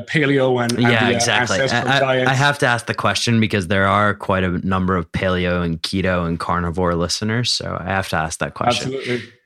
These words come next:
Speaker 1: I, I, I'm, uh, I'm a, personally, I'm, I'm excited about all the, uh, all the new products that are coming out and all, all the new avenues of research. Uh, but personally, uh, from the point of view of,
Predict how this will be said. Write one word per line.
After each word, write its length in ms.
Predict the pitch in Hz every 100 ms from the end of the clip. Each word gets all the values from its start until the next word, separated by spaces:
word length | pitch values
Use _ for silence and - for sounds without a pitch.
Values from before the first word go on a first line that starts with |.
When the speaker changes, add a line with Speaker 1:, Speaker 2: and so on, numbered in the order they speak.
| _ -
Speaker 1:
I, 340 | 160 - - - -
I, 280 | 170 160 165
I'm, 120 | 165
uh, 260 | 156 151 - -
I'm 140 | 175 185
a, 100 | 175
personally, 400 | - 269 262 214
I'm, 240 | 170 165 175
I'm 120 | 180
excited 380 | 175 180 170 156
about 180 | 147
all 200 | 143 147
the, 200 | 135 139
uh, 280 | 135 131 127 -
all 100 | 135
the 100 | 139
new 140 | 139
products 340 | - 139 143
that 120 | 139 135
are 60 |
coming 300 | - 139 131
out 200 | 135 139
and 140 | 131 123
all, 180 | 131
all 200 | 131 135 123
the 80 |
new 320 | 131 135 135 - _ _ -
avenues 440 | 143 139 135 120
of 80 | 113
research. 560 | 139 - 180 175 - - _ _ -
Uh, 240 | 135 131
but 240 | 127 139 -
personally, 640 | 208 196 190 180 170 175 _ _
uh, 200 | 139 143 -
from 100 | 190
the 80 | 185
point 240 | 185 196
of 100 | 160
view 300 | 160 170 160
of, 300 | 143 143 -